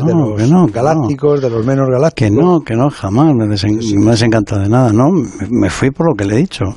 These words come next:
Speaker 2: <clears throat>
Speaker 1: Y luego
Speaker 2: Porque es
Speaker 1: vuelve
Speaker 2: difícil compaginar la actividad profesional con el Real Madrid.
Speaker 1: Pues ahora, pues lo llevo haciendo desde entonces.
Speaker 2: Lo llevo haciendo desde entonces porque también pasó una epa-, pasamos una época muy mala en donde se perdieron esos valores que tenía el Real Madrid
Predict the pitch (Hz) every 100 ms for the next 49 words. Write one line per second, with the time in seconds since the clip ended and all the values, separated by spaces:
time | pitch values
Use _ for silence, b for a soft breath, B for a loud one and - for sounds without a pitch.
0 | - 135 113 98 - 127 131 175 208 175
1 | - 139 160 208 123 220 123 131 120 104
2 | 98 92 104 110 117 113 - 95 95 101
3 | 104 101 101 110 104 107 - 110 95 92
4 | 95 104 123 101 117 139 143 - 95 90
5 | 95 139 147 135 113 101 98 90 92 156
6 | 151 107 101 98 92 107 104 104 104 139
7 | 139 - 143 - 104 104 95 95 101 107
8 | 95 - - 110 107 - 101 98 - 110
9 | 101 117 113 110 90 87 98 110 113 113
10 | 104 98 131 - B B B - 110 104
11 | 98 98 107 101 101 98 113 110 107 107
12 | 95 101 107 98 98 - 104 101 104 98
13 | 101 104 107 113 110